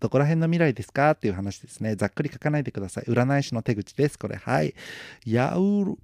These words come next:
やうつり。転居って書いてやうつりってね。これ、て-、あれですね。ほんとまた中二病です、これ。あ、お産。お産はちょっと関係ないかなっていうところでね。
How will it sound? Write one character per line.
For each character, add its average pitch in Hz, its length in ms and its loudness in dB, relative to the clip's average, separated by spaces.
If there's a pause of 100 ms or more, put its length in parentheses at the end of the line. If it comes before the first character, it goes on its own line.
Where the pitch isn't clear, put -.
(120)
や 131 240 0
う 185 140 0
つ - 260 -4
り。 - 180 -6 (360)
転 185 260 0
居 202 120 2
っ - 20 4
て - 140 -8
書 98 80 -2
い 90 40 -2
て 98 100 -4
や 95 140 -2
う 110 360 -2
つ - 140 -8
り 98 120 -12
っ - 20 -20
て - 220 -14
ね。 147 120 -2
こ 170 120 -4
れ、 - 80 -12
て-、 - 200 -6 (360)
あ 139 60 0
れ 170 80 2
で 233 100 0
す - 120 -4
ね。 110 100 0
ほ 175 140 0
ん 196 80 0
と - 140 -12
ま 190 120 4
た 180 300 4
中 180 180 -2
二 175 140 0
病 175 140 2
で 170 100 -6
す、 - 100 -14
こ 104 100 -8
れ。 - 80 -10 (340)
あ、 117 240 0
お 117 120 -2
産。 147 400 0 (580)
お 120 60 -10
産 151 380 -2
は 143 140 -2
ち - 80 -8
ょ - 40 -2
っ - 20 -20
と - 120 -20
関 92 280 -8
係 92 200 -14
な 90 220 -12
い 87 60 -14
か - 180 -20 (100)
な 131 120 -2
っ - 40 -18
て - 140 -10
い 98 60 -6
う - 20 -10
と - 100 -18
こ 98 120 -12
ろ 101 80 -10
で - 100 -18
ね。 139 380 -2